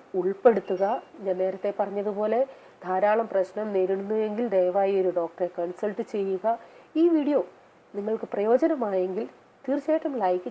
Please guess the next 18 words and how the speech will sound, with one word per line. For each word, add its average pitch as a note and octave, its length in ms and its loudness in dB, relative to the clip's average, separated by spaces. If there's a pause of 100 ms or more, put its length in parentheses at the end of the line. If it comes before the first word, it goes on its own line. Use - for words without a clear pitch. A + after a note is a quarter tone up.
ചെയ്യണം, G3+ 240 -2 (100)
മറ്റുള്ളവർക്ക് C4+ 520 6 (100)
ഇത് G3+ 80 -2 (100)
ഷെയർ G#3+ 220 0 (100)
ചെയ്ത് F#3 220 2
കൊടുക്കണം. F3+ 320 0 (500)
ഈ D4+ 40 -2 (100)
ചാനൽ C#4+ 400 0
നിങ്ങൾക്ക് B3+ 320 2
ഇഷ്ടപ്പെട്ടുവെങ്കിൽ G3 720 0 (460)
മറ്റ് A3+ 180 -4 (100)
വീഡിയോകൾ A3+ 340 0 (100)
ലഭിക്കുന്നതിനായി G#3 680 -2 (120)
ചാനൽ F#3 240 0 (100)
സബ്സ്ക്രൈബ് B3 540 0
ചെയ്യാൻ G3+ 220 -2 (100)
മറക്കരുത്. F#3+ 500 0 (580)
ഇഷ്ടപ്പെട്ട F#4+ 380 0